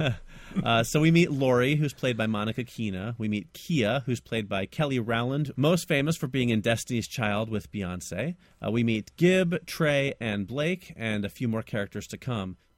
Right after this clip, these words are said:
So Jason kills Trey in gruesome fashion, but because he, the killing happens while Trey's in bed, the police think that Freddy might be responsible.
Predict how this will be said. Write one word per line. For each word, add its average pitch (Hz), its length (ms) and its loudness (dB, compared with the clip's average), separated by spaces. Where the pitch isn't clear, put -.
So - 160 -2
Jason 185 440 0
kills 208 400 -4
Trey 131 500 -2
in 113 160 -2
gruesome 151 380 0
fashion, 120 580 -4
but 110 180 -2
because 185 400 -2
he, 175 220 -2
the 127 160 -4
killing 143 360 -2
happens 123 460 -4
while 110 180 -2
Trey's 113 340 -2
in 101 140 -4
bed, 110 380 0
the 117 80 -6
police 127 520 0
think 120 260 -2
that - 120 -10
Freddy 120 320 0
might 98 180 -2
be 92 120 -6
responsible. 101 680 -8